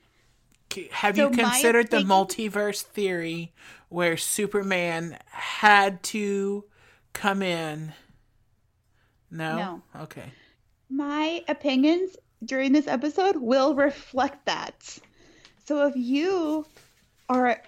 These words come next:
Speaker 2: a person that per-, thinks perhaps she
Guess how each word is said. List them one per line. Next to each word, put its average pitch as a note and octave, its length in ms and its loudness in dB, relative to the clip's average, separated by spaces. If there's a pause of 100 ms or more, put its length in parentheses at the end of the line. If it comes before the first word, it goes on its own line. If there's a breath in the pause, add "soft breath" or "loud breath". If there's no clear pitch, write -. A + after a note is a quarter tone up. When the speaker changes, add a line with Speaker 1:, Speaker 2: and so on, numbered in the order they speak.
(120)
Speaker 2:
a B3 80 0
person A3+ 480 -4
that G3+ 160 -4 (420)
per-, B3 160 -8
thinks A#3+ 320 -4
perhaps G#3+ 460 -6
she A3+ 240 -14